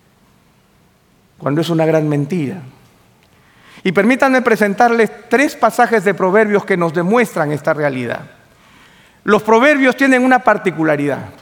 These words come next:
¿Cuál es la particularidad? Que el maestro de sabiduría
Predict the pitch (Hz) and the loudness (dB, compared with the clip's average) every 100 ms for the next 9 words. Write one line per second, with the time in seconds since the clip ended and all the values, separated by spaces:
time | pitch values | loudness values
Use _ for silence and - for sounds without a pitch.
0 | - 277 311 285 240 220 214 180 180 175 | -2 2 4 2 2 0 -2 -2 0 0
1 | 165 240 302 - - - _ _ _ _ | 2 0 0 -14 -20 -20 _ _ _ _
2 | _ - 233 254 262 - - - - 202 | _ 0 4 4 2 -4 -16 -10 -2 2
3 | 196 247 285 294 277 226 214 190 180 226 | 4 2 2 2 2 2 2 2 2 4
4 | 285 208 180 180 - | 4 4 0 -2 -12